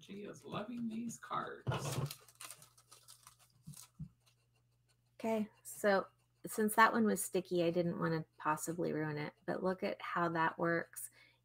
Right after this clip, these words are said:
Speaker 2: It, it lends to, uh, almost like a gunmetal silver. Um, it's got little tiny bits of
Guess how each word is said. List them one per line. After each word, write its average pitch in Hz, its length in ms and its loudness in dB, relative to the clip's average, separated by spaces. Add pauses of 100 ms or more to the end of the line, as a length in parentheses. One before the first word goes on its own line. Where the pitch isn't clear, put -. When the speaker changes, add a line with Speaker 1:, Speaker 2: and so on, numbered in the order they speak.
Speaker 2:
It, - 260 4 (540)
it 202 240 8
lends 220 680 6 (120)
to, 294 500 8 (300)
uh, 220 320 4 (320)
almost 233 320 4
like 240 160 2
a 208 100 4
gunmetal 202 800 6
silver. 226 800 2 (720)
Um, 185 400 6
it's - 220 -2
got 175 440 4
little 214 320 4
tiny 220 380 2
bits 208 320 2
of 180 160 2